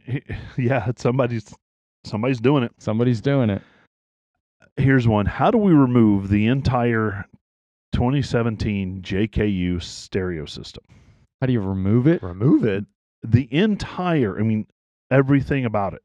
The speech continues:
Speaker 1: is what the question is.
Speaker 3: Oh.
Speaker 1: I'm gonna, I'm gonna <sighs>
Speaker 3: I can tell you parts of it, but <laughs>
Speaker 1: I,
Speaker 3: you, you
Speaker 1: I don't necessarily recommend that because a lot of the cabling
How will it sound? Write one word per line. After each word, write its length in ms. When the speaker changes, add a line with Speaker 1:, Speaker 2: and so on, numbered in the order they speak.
Speaker 1:
is 400
what 220
the 80
question 400
is. 160
Speaker 3:
Oh. 380
Speaker 1:
I'm 200
gonna, 500
I'm 180
gonna 240
<sighs> 1000
Speaker 3:
I 60
can 140
tell 160
you 120
parts 360
of 120
it, 140
but 180
<laughs> 580
Speaker 1:
I, 320
Speaker 3:
you, 280
you 220
Speaker 1:
I 180
don't 260
necessarily 920
recommend 680
that 340
because 600
a 60
lot 240
of 80
the 100
cabling 720